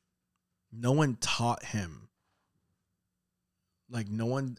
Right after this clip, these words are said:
ever taught him the idea that, uh, hey, these visions you're having, they're feeding off your insecurities. These might not even be real.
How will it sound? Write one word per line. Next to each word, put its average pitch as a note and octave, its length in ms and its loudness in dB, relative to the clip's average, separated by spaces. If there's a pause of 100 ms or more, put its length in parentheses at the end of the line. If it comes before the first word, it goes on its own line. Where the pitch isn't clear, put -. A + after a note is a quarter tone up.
ever A#2+ 220 0
taught A#2 360 -2
him A2+ 160 2
the G#2 140 -2
idea F#2+ 580 -2
that, F#2 320 -6
uh, F2 420 -8 (880)
hey, B2 200 2
these A2 220 2
visions A#2 420 0
you're G2 80 -2
having, G#2+ 500 -2 (1000)
they're A2+ 200 0
feeding B2 400 2
off G#2 200 -2
your G#2+ 140 0
insecurities. G#2 1080 -2 (1120)
These A#2 280 2
might A#2+ 160 4
not G#2 180 0
even G2 180 -2
be F2+ 200 -8
real. G2 600 -14